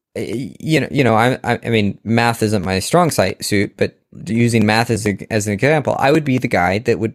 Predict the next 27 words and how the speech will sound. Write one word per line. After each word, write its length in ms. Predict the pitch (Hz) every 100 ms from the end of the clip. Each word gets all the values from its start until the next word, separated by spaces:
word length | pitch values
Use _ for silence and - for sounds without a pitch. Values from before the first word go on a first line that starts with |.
| _ -
do 180 | 117
a 40 | 131
math 300 | 147 - -
problem. 440 | - - 95 175 - _ _ _ - -
I'd 180 | 117 113
be 100 | 113
like, 240 | 110 110 -
"Oh, 180 | 277 226
I 160 | 160 240
know 160 | 214
how 100 | 135
to 120 | 98
solve 300 | - 101 101
it." 140 | 175 - _ _ _ _ _ _ _ 139
And, 420 | 135 131 123 - _ _ _ _ -
and 160 | 131 123
then, 300 | 120 110 -
like, 260 | 104 101 _ _ _ _ _ _ _ _ -
somebody 480 | - 131 120 110 -
stop 480 | - - 135 143 117
me 160 | 113
from 220 | 107 110 107
writing 280 | 113 117
on 120 | 104 98
the 60 |
board 480 | 98 127 117 98 80 -
and 340 | 104 101 98